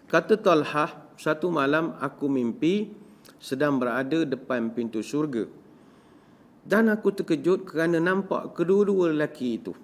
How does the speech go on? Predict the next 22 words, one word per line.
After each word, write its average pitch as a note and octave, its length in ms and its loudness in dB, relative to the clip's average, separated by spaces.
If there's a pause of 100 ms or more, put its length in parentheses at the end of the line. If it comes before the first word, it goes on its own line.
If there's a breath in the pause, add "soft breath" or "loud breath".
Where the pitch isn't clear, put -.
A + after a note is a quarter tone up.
Dalam G2+ 260 -4
setengah A#2+ 300 -4
riwayat C3 240 0
kata B2+ 240 -4
mereka C3+ 320 -2
ni D3+ 80 0
adik-beradik. D3 560 -2 (1300 soft breath)
Yang F#3 220 4 (120)
peliknya, G3 480 2
kata D3+ 240 0
Talhah, C3 560 -4
"Fa - 160 -2
kharaja G3+ 640 4
kharijun F3+ 640 4
minal C#3+ 380 4
jannati C#3 760 2 (460 loud breath)
fa D#3 480 4
adhina F3+ 400 6
lillazi E3 880 2
tuwuffiyal F3 960 4
akhiru E3+ 880 4
minhuma, D3+ 720 2